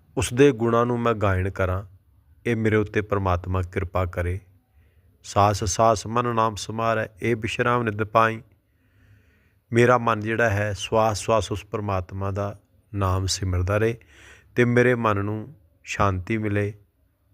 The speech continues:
ਵਹਿਮਾਂ ਭਰਮਾਂ ਤੋਂ, ਵਿਸ਼ੇ ਵਿਕਾਰਾਂ ਤੋਂ, ਇਹਨਾਂ ਚੀਜ਼ਾਂ ਤੋਂ ਜਦੋਂ ਸ਼ਾਂਤੀ ਮਿਲਦੀ ਹੈ ਤੇ ਮਨ ਵਿਸ਼ਰਾਮ ਵਿੱਚ, ਠਹਿਰਾਓ ਵਿੱਚ ਚਲਾ ਜਾਂਦਾ ਹੈ।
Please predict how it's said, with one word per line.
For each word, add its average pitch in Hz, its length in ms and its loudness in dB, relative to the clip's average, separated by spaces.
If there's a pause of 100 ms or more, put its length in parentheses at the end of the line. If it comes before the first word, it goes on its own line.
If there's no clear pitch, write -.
(120)
ਵਹਿਮਾਂ 104 340 0
ਭਰਮਾਂ 95 420 0
ਤੋਂ, 101 240 -6
ਵਿਸ਼ੇ 98 260 -2
ਵਿਕਾਰਾਂ 95 480 -2
ਤੋਂ, 95 360 -8 (1080)
ਇਹਨਾਂ 131 220 2
ਚੀਜ਼ਾਂ 113 380 2
ਤੋਂ 110 180 -4
ਜਦੋਂ 107 420 -2 (120)
ਸ਼ਾਂਤੀ 95 480 -2
ਮਿਲਦੀ 104 400 0
ਹੈ 101 100 0
ਤੇ 101 140 -6
ਮਨ 95 280 -2
ਵਿਸ਼ਰਾਮ 92 540 -2
ਵਿੱਚ, 95 260 -6
ਠਹਿਰਾਓ 98 400 2
ਵਿੱਚ 95 160 -6
ਚਲਾ 95 200 -6
ਜਾਂਦਾ 90 320 -6
ਹੈ। 101 140 -12